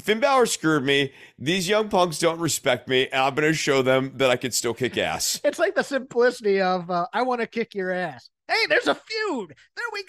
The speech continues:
Speaker 2: go." Or, "I don't like you." <laughs> You know, Finn Balor
Speaker 1: Yeah.
Speaker 2: screwed me. That's all we need.
Speaker 1: Yeah, yeah. The, those, those kids sided with him. Screw them. Screw Finn Balor. They're jerks. I'm gonna kick their ass. It's a very simple story. Uh, and, and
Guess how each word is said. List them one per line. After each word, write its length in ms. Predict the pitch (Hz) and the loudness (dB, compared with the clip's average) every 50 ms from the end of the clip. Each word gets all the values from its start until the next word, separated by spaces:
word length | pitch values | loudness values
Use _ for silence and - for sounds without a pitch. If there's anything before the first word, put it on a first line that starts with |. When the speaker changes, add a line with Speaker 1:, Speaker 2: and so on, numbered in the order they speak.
| 427 466 466 | -6 -4 -2
Speaker 2:
go." 200 | 349 226 180 - 170 | -2 -2 -2 -4 -8
Or, 140 | 180 185 - | -10 -6 -2
"I 140 | 208 240 240 | -2 -2 0
don't 260 | 247 254 254 - - | 0 -2 -2 -2 -6
like 320 | 190 202 208 208 202 - | -4 -2 -2 -2 -4 -8
you." 300 | 180 170 156 139 123 113 _ | -16 -16 -16 -16 -18 -20 _
<laughs> 40 | _ _ - | _ _ -6
You 140 | 214 202 - - - - | -4 -4 -4 -4 -8 -10
know, 120 | 226 190 - - - 403 - _ _ - | -10 -10 -12 -12 -14 -14 -14 _ _ -14
Finn 200 | - 370 370 330 | -14 -12 -10 -6
Balor 300 | 208 208 220 220 - 226 | -2 2 4 4 4 4
Speaker 1:
Yeah. 20 | - | 2
Speaker 2:
screwed 560 | - - - - - 185 202 202 196 185 151 | -2 -8 -18 -20 -10 -4 0 0 0 -2 -4
me. 200 | 151 143 123 117 - _ _ _ _ _ - | -12 -16 -16 -18 -20 _ _ _ _ _ -8
That's 220 | - 302 - - 294 | -6 -6 -6 -4 -2
all 140 | 277 254 220 | -2 -2 -2
we 140 | 196 175 | -2 -4
need. 420 | 170 160 151 151 151 151 147 143 - - | -8 -10 -14 -14 -14 -14 -14 -16 -14 -6
Speaker 1:
Yeah, 400 | - 180 220 277 294 185 123 107 - | 0 4 6 8 8 6 4 2 0
yeah. 260 | - 175 190 165 143 | 4 4 6 6 4
The, 180 | 151 147 180 147 | 4 2 2 0
those, 420 | 151 139 156 175 190 185 139 - | 0 2 2 4 4 4 2 -2
those 260 | - 160 185 190 185 - | 0 2 2 2 2 0
kids 360 | - 185 180 175 165 147 - | 2 2 2 4 2 0 2
sided 280 | - 170 156 160 170 | 4 6 6 6 6
with 160 | 165 160 143 123 | 4 0 0 2
him. 360 | 139 135 131 131 127 120 - | 2 2 2 2 -2 -4 -8
Screw 360 | 117 - - 131 160 196 214 | -8 -8 -4 -2 0 0 2
them. 360 | 185 160 147 147 143 143 131 135 | 4 4 4 4 2 0 -4 -6
Screw 400 | 131 120 - - 135 147 170 175 | -6 -4 -4 -4 -2 -2 -2 0
Finn 220 | 208 190 170 135 | 0 0 -2 0
Balor. 480 | 107 123 117 127 123 123 123 123 - - | 0 2 2 2 2 2 0 0 -2 -4
They're 240 | 127 104 147 165 175 | -4 -2 0 0 0
jerks. 400 | 131 123 135 131 127 123 - - - - | -2 -2 -2 0 0 -2 -4 -6 -4 -2
I'm 140 | 131 135 123 | -2 0 0
gonna 160 | 147 135 127 | -2 -6 -6
kick 240 | - - 131 - - | -8 -8 -10 -10 -10
their 240 | - - 123 - | -12 -10 -10 -10
ass. 460 | - - - - - - - - - - _ _ - | -10 -12 -14 -12 -10 -10 -10 -10 -10 -14 _ _ -6
It's 160 | - 156 139 | -6 -6 -4
a 60 | 135 143 | -2 0
very 200 | 214 254 330 339 | 2 2 2 2
simple 340 | - - 269 - - 170 147 | 0 -2 -6 -4 -4 -6 -6
story. 420 | - - - 175 147 117 87 80 - - - - - - - _ - | -4 -2 0 2 2 2 0 -2 -8 -12 -16 -16 -16 -18 -16 _ 0
Uh, 160 | 147 165 165 143 | 2 2 2 4
and, 200 | 151 160 165 151 | 4 2 2 4
and 120 | 160 175 | 4 4